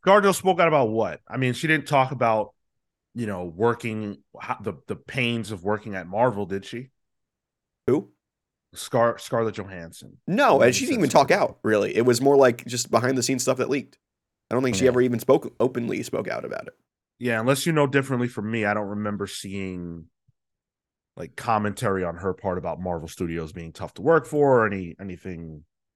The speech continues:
Speaker 1: of that
Speaker 3: <laughs>
Speaker 1: nature.
Speaker 2: Yeah, I, I was a little
Speaker 1: Um,
Speaker 2: more tapped into it, uh, because I wanted that Tower of Terror movie, but
Speaker 1: <laughs>
Speaker 2: Disney adult.
Speaker 1: So that's, that's us closing the book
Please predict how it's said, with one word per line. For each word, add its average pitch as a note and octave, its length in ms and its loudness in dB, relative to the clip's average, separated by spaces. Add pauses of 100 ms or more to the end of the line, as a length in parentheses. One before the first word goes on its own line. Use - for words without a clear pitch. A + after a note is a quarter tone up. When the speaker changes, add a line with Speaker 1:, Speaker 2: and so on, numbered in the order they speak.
(220)
Speaker 1:
of - 80 -8
that D#2+ 180 -6
Speaker 3:
<laughs> - 0 -
Speaker 1:
nature. D2+ 420 -18 (520)
Speaker 2:
Yeah, - 140 -8
I, G#2+ 140 2
I A#2 40 10
was A2 100 8
a A2+ 40 6
little A2+ 80 6
Speaker 1:
Um, A2 60 4
Speaker 2:
more - 120 -2
tapped G2 260 -2
into - 240 -8
it, - 140 -10 (240)
uh, A#1+ 120 -10
because - 300 -8
I D2 140 -4
wanted D2+ 300 -8
that - 140 -12 (360)
Tower - 160 -8
of - 80 -18
Terror - 240 -10
movie, - 340 -18 (100)
but - 140 -18 (1160)
Speaker 1:
<laughs> - 1080 -4
Speaker 2:
Disney G#2 240 -6
adult. - 320 -10 (1700)
Speaker 1:
So G#3 320 6 (240)
that's, G3+ 280 6 (160)
that's G#3 220 4
us - 180 4
closing F#3 420 2
the D#3 60 2
book D3+ 360 2